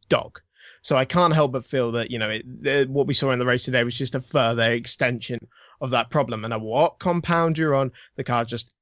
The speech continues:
isn't responding well the way you want it to.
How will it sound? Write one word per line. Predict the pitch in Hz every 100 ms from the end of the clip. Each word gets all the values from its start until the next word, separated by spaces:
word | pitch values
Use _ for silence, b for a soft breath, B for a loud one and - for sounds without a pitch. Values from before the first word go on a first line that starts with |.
| _ -
isn't | 135 113 117 117 _ _ _ _ 170 -
responding | 139 131 - 165 165 147 123 113
well | 110 113
the |
way | 120 123
you | 123
want | 123 143 151 135
it | -
to. | - 110